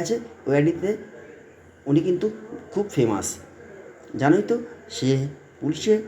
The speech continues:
চাকরি করে, তাই তার প্রচুর ফ্যান ফলোয়ার আছে। তো তোমরাও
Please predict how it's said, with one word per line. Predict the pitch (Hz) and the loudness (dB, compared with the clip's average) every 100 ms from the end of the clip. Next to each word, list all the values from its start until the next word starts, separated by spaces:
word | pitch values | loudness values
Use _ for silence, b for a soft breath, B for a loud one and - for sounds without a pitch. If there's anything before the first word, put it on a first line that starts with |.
| - - - | -12 -14 -6
চাকরি | 107 135 165 165 - - - | -4 0 2 2 -4 -12 -4
করে, | 175 226 233 - - - - - - - - - - - | -2 -2 -6 -14 -18 -20 -20 -20 -20 -20 -20 -20 -20 -2
তাই | 127 127 120 - - | 2 2 2 -2 -8
তার | 127 127 | -4 -2
প্রচুর | 123 143 202 190 | -2 -2 0 0
ফ্যান | 185 180 170 | 2 2 2
ফলোয়ার | 190 190 135 | 2 4 4
আছে। | 87 - - B B - | 2 -4 -10 B B -10
তো | 117 113 110 | -2 0 0
তোমরাও | 117 131 | 2 4